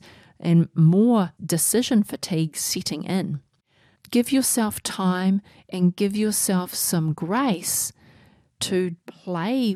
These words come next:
with your habits and your rituals. So first of all, you might write down, "This is my ritual and these are the habits that I'm going to stack in this order." And you might do that for a week and it just feels slightly off.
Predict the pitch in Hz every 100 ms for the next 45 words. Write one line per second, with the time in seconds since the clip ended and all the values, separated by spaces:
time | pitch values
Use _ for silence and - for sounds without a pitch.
0 | 190 175 - 165 160 151 160 _ - 180
1 | 151 - - - - 160 151 - - -
2 | - - - - _ - - - - -
3 | 202 - - - 220 185 175 226 269 214
4 | - 170 190 - 170 165 165 165 - _
5 | - 202 247 240 247 185 - - 170 170
6 | 175 170 175 190 202 208 - 185 - -
7 | - 170 170 170 165 175 196 - 175 156
8 | - - _ _ _ - 196 202 196 185
9 | 180 - - 175 185 - - - _ _
10 | _ - - 233 277 302 320 247 240 240
11 | - 190 175 180 208 - - _ _ _
12 | _ - 208 - - - - - 254 254
13 | 226 - - 214 214 190 - 185 135 -
14 | -